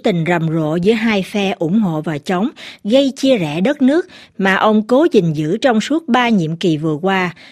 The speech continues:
Nhưng Evo Morales vẫn cố chấp ra tranh cử nhiệm kỳ thứ tư. Vì sao như vậy? Nhà báo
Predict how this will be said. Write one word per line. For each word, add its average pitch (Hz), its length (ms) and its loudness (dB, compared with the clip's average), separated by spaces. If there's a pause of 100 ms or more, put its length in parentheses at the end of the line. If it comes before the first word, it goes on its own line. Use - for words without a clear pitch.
(160)
Nhưng 214 320 2
Evo 214 360 2
Morales 202 720 2
vẫn 180 200 -4
cố 277 260 2
chấp 311 240 0
ra 226 200 2
tranh 226 240 0
cử 165 200 -2
nhiệm 196 280 2
kỳ 156 240 -2
thứ 214 140 -4
tư. 208 340 2 (420)
Vì 214 280 4
sao 226 320 0
như 220 200 4
vậy? 170 320 -4 (260)
Nhà 190 220 2
báo 196 240 2